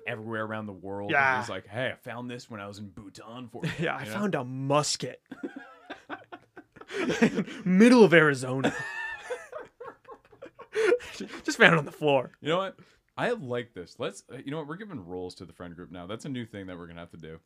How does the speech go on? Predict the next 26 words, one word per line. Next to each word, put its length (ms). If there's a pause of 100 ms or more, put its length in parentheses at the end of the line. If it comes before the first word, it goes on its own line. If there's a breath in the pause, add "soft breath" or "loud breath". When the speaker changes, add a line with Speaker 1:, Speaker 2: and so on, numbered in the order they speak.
Speaker 2:
It's 160
a 160 (100)
totally 420
off-topic 540
thing 160
of 80
the 60
podcast, 480 (100)
but 240 (720)
I 60
love 200
it. 80 (200)
We'll 100
have 80
to 80
talk 120
about 120
this 140
later. 240
Speaker 1:
Love 220
to 40
talk 260
Speaker 2:
All 80
Speaker 1:
about 100
Speaker 2:
right. 40
Speaker 1:
it. 60